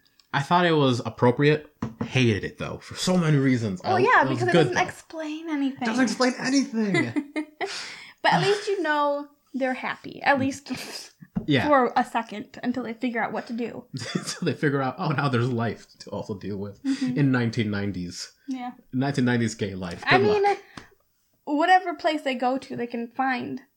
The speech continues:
Speaker 2: like, a small little job. And then
Speaker 1: Yeah.
Speaker 2: all three find a dank little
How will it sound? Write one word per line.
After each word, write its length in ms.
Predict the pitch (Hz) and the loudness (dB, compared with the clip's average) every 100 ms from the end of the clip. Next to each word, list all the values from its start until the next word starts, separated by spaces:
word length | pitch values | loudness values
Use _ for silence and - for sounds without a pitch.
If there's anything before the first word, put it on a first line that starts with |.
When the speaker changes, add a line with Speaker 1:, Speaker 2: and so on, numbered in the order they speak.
| _ - | _ -14
Speaker 2:
like, 180 | - | -12
a 60 | - | -12
small 320 | - 247 - | -8 -6 -6
little 220 | 247 233 | -6 -10
job. 340 | 226 220 - 233 - _ _ - | -12 -12 -12 -12 -14 _ _ -4
And 100 | 233 | 0
then 60 | |
Speaker 1:
Yeah. 160 | 175 196 | 2 2
Speaker 2:
all 80 | 233 | 0
three 420 | - 254 240 233 | -6 -10 -10 -12
find 320 | - 226 226 | -6 -6 -6
a 140 | 220 _ _ _ _ _ _ - 226 | -10 _ _ _ _ _ _ -14 -12
dank 400 | 220 220 240 269 | -6 -4 -4 -8
little 480 | 254 233 233 247 247 | -8 -6 -6 -8 -10